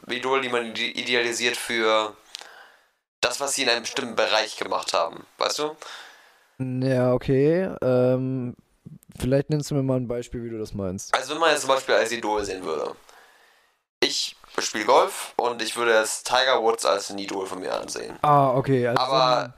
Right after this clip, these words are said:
Speaker 2: so ein
Speaker 1: Tiger Woods wäre für mich ein Idol, was den Golfsport angeht. Aber ich würde nicht gerne alles als perfekt bezeichnen, was Tiger Woods in seinem Leben gemacht hat.
Speaker 2: Nicht?
Speaker 1: Ich hab da so
Speaker 2: Nicht?
Speaker 1: eine ganz kontroverse Meinung zu.
Speaker 2: <laughs>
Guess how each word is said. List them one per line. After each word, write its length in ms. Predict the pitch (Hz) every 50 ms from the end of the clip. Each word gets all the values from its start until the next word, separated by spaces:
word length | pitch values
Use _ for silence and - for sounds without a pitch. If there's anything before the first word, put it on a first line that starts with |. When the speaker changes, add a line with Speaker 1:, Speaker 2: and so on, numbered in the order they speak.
| - -
Speaker 2:
so 80 | - 143
ein 40 |
Speaker 1:
Tiger 200 | 151 147 139 127
Woods 260 | 127 165 180 - - 127
wäre 160 | 123 120 120
für 80 | 123
mich 260 | 127 123 120 120 - -
ein 140 | 110 117
Idol, 440 | 101 95 107 - 123 123 123 123 120 113
was 160 | 110 104 -
den 100 | 104 104
Golfsport 360 | 113 117 120 120 - - -
angeht. 300 | - 98 92 95 92 95
Aber 120 | - - -
ich 140 | 95 92 110
würde 200 | 110 104 104 101
nicht 420 | 104 107 139 147 - - - - -
gerne 640 | 113 110 110 113 117 117 117 117 117 113 107 104 - - - _ _ _ _ _ _
alles 760 | - 117 123 123 127 123 - - - - - - - - - - - _
als 640 | - - 107 107 107 101 - - - - - - - _ _ _
perfekt 340 | - 117 110 - 127 127 127 -
bezeichnen, 400 | 123 117 - 117 113 113 117 101
was 120 | 101 104
Tiger 300 | - 120 123 123 120 117
Woods 200 | 113 107 104 -
in 60 | 101
seinem 160 | 101 101 98
Leben 180 | 98 101 101 101
gemacht 320 | - 107 104 104 113 120 123
hat. 60 | 127
Speaker 2:
Nicht? 560 | 139 160 190 220 359 330 - - - - - - - - _ _ _ _ _ _ _ _ _ _ _ _ _ _ _ _ _ _ _ _ _ _ - 104
Speaker 1:
Ich 100 | 104 107
hab 140 | 160 165 165
da 120 | 139 165 156
so 100 | 151 165
Speaker 2:
Nicht? 80 | 165
Speaker 1:
eine 80 | 151 147
ganz 180 | 151 151 -
kontroverse 520 | - 160 156 151 139 135 123 120 123 123 120
Meinung 320 | 107 98 98 101 101 101
zu. 280 | - - - - - -
Speaker 2:
<laughs> 40 | -